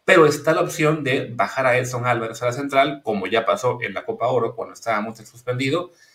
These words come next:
y francamente, por el nivel que trae César ahora, yo lo haría, como dice Pelé,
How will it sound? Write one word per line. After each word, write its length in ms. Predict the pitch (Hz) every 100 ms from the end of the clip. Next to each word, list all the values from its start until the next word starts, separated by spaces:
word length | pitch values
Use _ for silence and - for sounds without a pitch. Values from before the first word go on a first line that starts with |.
| _ _ _
y 160 | 175 147
francamente, 920 | 170 214 214 131 120 98 - - - _ _
por 160 | - 135
el 140 | 127
nivel 240 | 127 165 -
que 80 |
trae 200 | 139 139
César 220 | - 127 110
ahora, 520 | 107 127 196 - - _ _
yo 160 | - 165
lo 100 | 202
haría, 260 | 151 156 - - _ _ _
como 180 | - 101
dice 140 | 110
Pelé, 400 | 110 127 123 -